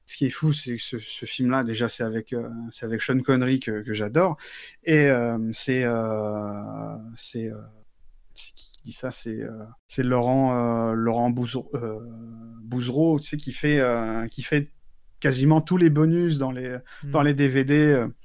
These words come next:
Speaker 1: qui est dans le, dans le bonus de La Maison du Docteur Edwards, et qui dit que Marnie, c'est exactement la, la, l'inverse de La Maison du Docteur Edwards. Donc, il y a, moi, j'ai, j'ai Marnie,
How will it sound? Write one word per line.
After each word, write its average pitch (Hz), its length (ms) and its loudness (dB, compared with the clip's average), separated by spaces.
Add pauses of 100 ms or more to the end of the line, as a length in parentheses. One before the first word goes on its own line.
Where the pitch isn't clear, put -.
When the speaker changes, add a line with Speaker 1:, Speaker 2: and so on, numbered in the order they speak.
(500)
Speaker 1:
qui - 100 -4
est 139 40 0
dans 135 160 2
le, 120 420 -4
dans 123 160 -4
le 123 60 -4
bonus 135 400 2
de 120 100 0
La 117 120 2
Maison 123 260 0
du 123 100 -2
Docteur 110 320 -2
Edwards, 180 300 0 (540)
et 139 80 4
qui 139 160 0
dit 165 180 0
que 147 100 2
Marnie, 135 460 6
c'est - 280 -2
exactement 156 920 4 (320)
la, 127 520 2
la, 117 400 0
l'inverse 139 800 0 (300)
de 135 80 0
La 131 120 2
Maison 135 300 2
du 143 100 4
Docteur 127 380 -2
Edwards. 113 460 -4 (180)
Donc, 120 220 -4
il - 20 2
y 123 40 4
a, 117 40 4
moi, 117 380 -2
j'ai, 107 260 -4
j'ai 104 140 -6
Marnie, 143 480 4